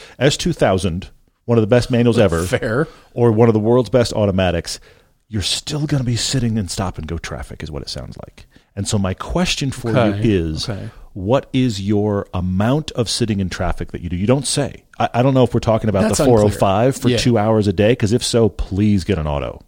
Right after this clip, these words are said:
Speaker 1: Just, just save having
Speaker 2: Yeah.
Speaker 1: a misbalanced left leg. Just, just get an auto, okay?
Speaker 2: <laughs>
Speaker 1: But if it's like, "I may h-, hit traffic every now and then," then get a manual. But I think you really gotta, you've got, gotta drill down here, Jacob, and figure out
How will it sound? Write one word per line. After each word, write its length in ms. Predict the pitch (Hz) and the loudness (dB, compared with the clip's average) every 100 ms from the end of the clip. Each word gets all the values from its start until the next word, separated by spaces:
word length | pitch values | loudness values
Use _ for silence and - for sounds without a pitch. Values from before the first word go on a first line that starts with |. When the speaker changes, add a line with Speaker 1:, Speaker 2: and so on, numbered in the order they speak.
| _ - | _ -6
Speaker 1:
Just, 300 | 110 - - | -4 -6 -4
just 240 | 107 - | -4 -4
save 560 | - 120 117 117 104 101 - - - - | 0 2 6 4 2 -4 -12 -20 -16 0
having 280 | 139 127 117 | 4 6 6
Speaker 2:
Yeah. 120 | 107 | 4
Speaker 1:
a 40 | |
misbalanced 640 | 120 127 - 113 110 101 - | 6 4 6 4 6 4 2
left 220 | 107 - | 2 4
leg. 280 | 101 80 71 - - | 2 2 -2 -16 -2
Just, 260 | 135 127 - | 0 0 0
just 280 | 135 - | -2 2
get 160 | 127 127 | 6 6
an 80 | 120 | 8
auto, 320 | 101 90 67 | 6 4 -2
okay? 320 | 98 - 113 131 - | -2 2 2 2 -2
Speaker 2:
<laughs> 160 | - - | 0 4
Speaker 1:
But 120 | 175 | 6
if 100 | 180 | 4
it's 180 | - 160 | 0 0
like, 240 | 147 - _ | -2 -4 _
"I 100 | 175 | 0
may 140 | 202 190 | 2 2
h-, 240 | 143 - | 0 -2
hit 200 | 131 165 | 0 0
traffic 400 | - 139 123 131 | 0 0 0 0
every 180 | 110 101 | 0 0
now 260 | 90 82 80 | 0 -2 -2
and 100 | 65 | -6
then," 140 | 58 _ _ _ _ - | -10 _ _ _ _ -8
then 120 | 123 | -4
get 140 | 139 | -2
a 40 | 165 | -2
manual. 460 | 131 175 67 - _ _ _ _ _ | -2 -2 -4 -10 _ _ _ _ _
But 120 | 120 | -2
I 80 | 107 | -2
think 240 | 98 139 - | 0 -2 -2
you 60 | 113 | 0
really 240 | 143 180 | 0 2
gotta, 180 | 139 110 117 | 0 -2 -4
you've 220 | 127 123 | -2 0
got, 180 | 160 139 127 - | -2 -2 -6 -4
gotta 180 | 113 101 | -4 0
drill 200 | 131 127 | 0 2
down 260 | 120 110 | 2 2
here, 100 | 98 | 0
Jacob, 280 | 87 90 87 | 0 -2 -4
and 80 | 85 | -6
figure 240 | - 120 107 | -4 -2 -2
out 140 | 85 | -4